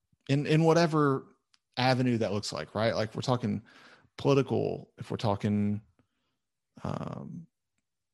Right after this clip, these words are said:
guys at work, if we're talking, um,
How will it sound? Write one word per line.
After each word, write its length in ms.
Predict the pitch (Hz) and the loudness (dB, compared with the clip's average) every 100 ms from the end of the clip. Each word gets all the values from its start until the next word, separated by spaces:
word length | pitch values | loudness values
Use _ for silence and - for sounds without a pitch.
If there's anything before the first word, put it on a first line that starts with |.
| - | -4
guys 260 | 123 120 117 | 2 2 2
at 100 | 85 | 0
work, 380 | 113 104 - - - - | 0 0 -2 -12 -20 -18
if 120 | - | -12
we're 60 | 104 | -6
talking, 760 | 117 104 104 107 104 104 104 - _ _ _ _ - | 0 0 0 -2 0 -2 -4 -8 _ _ _ _ -6
um, 720 | 95 95 95 95 98 98 104 | -2 0 0 0 -2 -2 -6